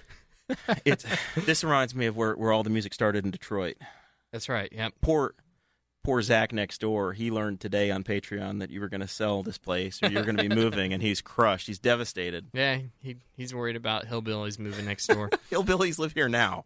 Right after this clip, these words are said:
Speaker 2: Hopefully it's another, it's another Boss Hog of Liberty listener. Maybe they'll wanna buy it for the memorabilia.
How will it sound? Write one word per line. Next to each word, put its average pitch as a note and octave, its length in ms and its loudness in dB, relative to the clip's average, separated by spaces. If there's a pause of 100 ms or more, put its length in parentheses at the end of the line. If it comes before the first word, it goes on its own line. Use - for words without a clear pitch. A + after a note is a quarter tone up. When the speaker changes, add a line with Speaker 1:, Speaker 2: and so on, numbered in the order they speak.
(140)
Speaker 2:
Hopefully A3+ 320 4
it's D#3+ 180 -2
another, C3 420 -2
it's - 280 -8
another B2 260 -4
Boss A#2 300 -2
Hog A2+ 160 -2
of G#2 60 -2
Liberty G#2+ 280 -2
listener. G2 540 -2 (520)
Maybe C3+ 180 4
they'll B2+ 160 2
wanna A2+ 180 0
buy G#2 200 0
it G#2 160 -4
for A2+ 100 -6
the G2+ 80 -4
memorabilia. G#2 800 -4